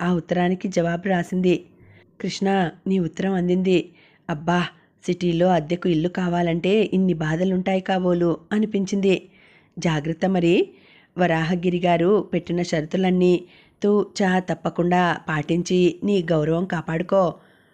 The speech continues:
కృష్ణ, నిన్నెవరైనా బుద్ధిమంతుడు అంటే నాకు నవ్వు వస్తుంది. ఈ బుద్ధిమంతుడు చిన్నప్పుడు ఎంత రాలుగాయో మీకేం తెలుసు, నాకు తెలుసు" అని.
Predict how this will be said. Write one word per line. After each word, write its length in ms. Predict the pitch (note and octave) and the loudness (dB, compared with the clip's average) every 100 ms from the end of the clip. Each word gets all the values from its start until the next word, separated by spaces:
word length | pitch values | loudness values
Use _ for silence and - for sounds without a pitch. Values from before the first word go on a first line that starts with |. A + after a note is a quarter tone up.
| _ _ - | _ _ -6
కృష్ణ, 480 | E3+ - G3 F#3+ - - | -4 0 2 2 -2 0
నిన్నెవరైనా 680 | F#3 F3+ E3 E3 E3+ F3 F#3 | 2 4 2 2 2 2 0
బుద్ధిమంతుడు 680 | F3 D#3+ F3 F#3 F3+ E3+ F#3 | 0 -2 0 0 0 0 0
అంటే 300 | F3 E3+ F#3 | 0 0 -2
నాకు 280 | G3+ F#3 | -2 -2
నవ్వు 280 | F#3+ D#3+ E3+ | -2 0 0
వస్తుంది. 560 | F#3 F#3+ F#3+ F#3+ F3+ - _ - - - | -2 -2 0 2 0 -2 _ -20 -18 -4
ఈ 140 | A3+ A3+ | 0 2
బుద్ధిమంతుడు 880 | F3 E3 G3 F#3 F3+ E3 F3+ F#3+ - - _ - | 0 0 0 2 0 2 2 2 -2 -18 _ -4
చిన్నప్పుడు 400 | G3+ F3+ F3 F3 | 0 0 0 0
ఎంత 340 | F#3 F3 F3 F3+ | 2 2 0 0
రాలుగాయో 760 | E3+ D#3+ E3+ F3+ F3 F3 F#3 F3 | 0 0 0 0 2 4 2 2
మీకేం 380 | F3 E3 D#3+ D#3 | -2 0 0 0
తెలుసు, 500 | F3 F3+ G3 B3 - | -2 -2 0 0 -2
నాకు 240 | G3 F#3 F3+ | -2 -2 -2
తెలుసు" 360 | E3 D#3 - | -4 -2 -2
అని. 360 | F#3+ G3+ F#3 | 0 2 2